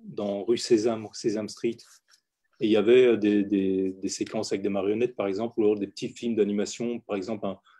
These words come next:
un petit chasseur qui marche, euh, et puis qui fait, euh, qui veut tirer sur un, sur un oiseau, il rate à chaque fois et on voyait chaque fois le, la,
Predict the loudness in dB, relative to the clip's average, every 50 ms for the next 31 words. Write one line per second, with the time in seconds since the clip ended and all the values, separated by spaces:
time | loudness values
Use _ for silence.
0 | _ _ -6 -6 -6 -6 -8 -4 -4 -4 -4 2 2 2 2 2 -2 -4 -2 -2
1 | -2 -2 -2 -4 -2 0 0 0 -2 -6 _ _ _ _ _ _ _ -6 -6 -4
2 | -6 -8 -8 -8 -8 -10 -10 -10 -8 0 2 4 4 6 6 4 4 2 -2 -2
3 | -2 -2 -2 2 2 6 6 6 6 6 2 -2 -4 -2 -2 -4 -4 -6 -8 -8
4 | -6 -6 -4 -4 -2 0 0 0 2 2 2 2 0 -6 -14 -20 _ _ _ 0
5 | 2 2 2 2 0 -2 -2 -4 0 2 4 6 6 4 4 4 4 4 2 2
6 | 0 -4 -2 0 2 4 4 6 6 6 6 4 0 _ _ _ _ _ _ _
7 | _ _ -20 -20 _ -2 2 2 4 4 4 2 2 2 2 0